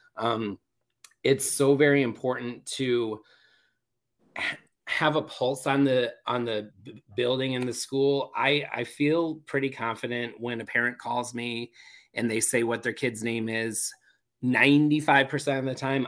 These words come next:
I know what classroom that kid is in before their parent has to say something.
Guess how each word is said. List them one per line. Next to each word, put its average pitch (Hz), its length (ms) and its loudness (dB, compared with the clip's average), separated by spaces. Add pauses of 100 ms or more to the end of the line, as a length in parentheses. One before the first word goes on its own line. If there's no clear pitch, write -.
I 123 140 -6
know 117 300 -2
what 110 220 -4
classroom 110 440 -8
that 107 160 -4
kid 104 220 -16
is 104 140 -12
in 107 180 -10
before 107 420 -10
their 104 160 -12
parent 104 320 -6
has 98 160 -6
to - 100 -6
say 98 200 -4
something. 90 500 -10